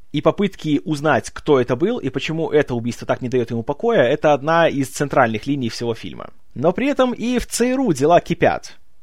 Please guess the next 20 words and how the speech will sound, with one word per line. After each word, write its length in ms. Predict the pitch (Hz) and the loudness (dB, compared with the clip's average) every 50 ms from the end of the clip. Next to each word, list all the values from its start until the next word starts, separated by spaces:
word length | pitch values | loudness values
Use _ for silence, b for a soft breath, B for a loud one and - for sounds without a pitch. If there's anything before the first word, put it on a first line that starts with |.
| - - | -12 -4
Мы 140 | 143 180 196 | -2 0 0
перемещаемся 640 | 196 226 208 208 202 - 214 196 196 185 - 175 | 0 0 -2 -2 0 0 2 2 2 0 -2 -4
в 80 | 139 120 | -4 0
Берлин, 520 | 117 156 165 170 202 220 240 247 240 226 - - - - | 2 2 2 2 0 -2 -2 -2 -2 -4 -4 -10 -16 -14
где 220 | 123 120 135 156 | -10 -2 -2 0
происходит 460 | - 165 170 160 - - 185 165 151 | 2 2 0 0 2 2 0 0 0
какая-то 400 | - - - 165 156 151 - 139 | -2 4 4 4 4 4 0 -4
тайная 460 | 120 - - 156 151 147 143 139 135 | -2 2 2 2 2 2 2 2 2
операция 540 | 123 135 - 143 143 135 131 - - 135 127 | 2 2 2 4 4 4 4 4 0 0 0
Ц 180 | - - - 135 | -2 0 2 4
Р 140 | 135 143 185 | 4 4 2
У 200 | 233 262 269 240 | 0 -2 -2 -6
под 240 | - - 165 165 | -6 -6 -6 -4
руководством 420 | 165 170 - 170 170 165 - 165 147 | -4 -2 -2 0 0 0 -2 -4 -6
Памелы 420 | - - 160 151 147 151 147 151 | -2 0 2 2 2 2 0 2
Лэнди, 440 | 147 156 151 156 147 135 147 151 147 - | 2 2 2 2 0 -2 -4 -4 -4 -8
которую 280 | - 131 - 135 139 | -8 -6 0 0 0
играет 260 | 131 127 139 139 131 123 | 2 2 2 2 2 2
Джоан 240 | 120 131 131 131 | 0 -2 0 0
Аллен. 360 | - 135 131 127 123 123 120 | 2 2 2 2 2 -2 -2